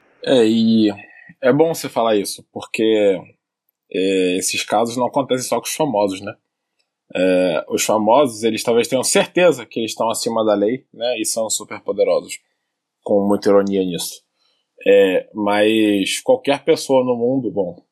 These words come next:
homens, né, em sua esmagadora maioria, também acham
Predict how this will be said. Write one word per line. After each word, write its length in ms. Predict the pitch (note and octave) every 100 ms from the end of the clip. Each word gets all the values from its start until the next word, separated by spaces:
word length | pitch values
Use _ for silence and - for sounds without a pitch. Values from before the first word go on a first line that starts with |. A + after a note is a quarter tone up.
| _ -
homens, 600 | G2 G#2 G2 - - _ -
né, 140 | F#2
em 60 | F#2+
sua 400 | - E2 D2+ -
esmagadora 640 | G#2 G#2+ G2+ F#2 F2 F#2+
maioria, 580 | F2+ F#2 G#2 F#2+ F#2 G2+ _ _ _ _ _ _ _ _ -
também 320 | A3 F#3 F#3+
acham 380 | D3+ D3 F2+